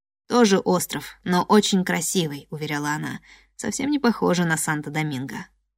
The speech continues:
А потом явилась она с шумом и треском. Она ничего не делала тихо, моя мать. Подкатила к дому не на обычном такси, но в большом чёрном лимузине, и со всего квартала сбежались дети поглазеть.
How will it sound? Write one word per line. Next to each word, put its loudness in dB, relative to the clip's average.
А 2
потом 6
явилась 10
она 6
с -10
шумом 2
и -4
треском. -4
Она 6
ничего 4
не 0
делала -2
тихо, -4
моя -2
мать. -6
Подкатила 6
к 4
дому 8
не 2
на 2
обычном 2
такси, -2
но 4
в 0
большом 6
чёрном 4
лимузине, -2
и -8
со -4
всего -2
квартала -2
сбежались -2
дети -4
поглазеть. -8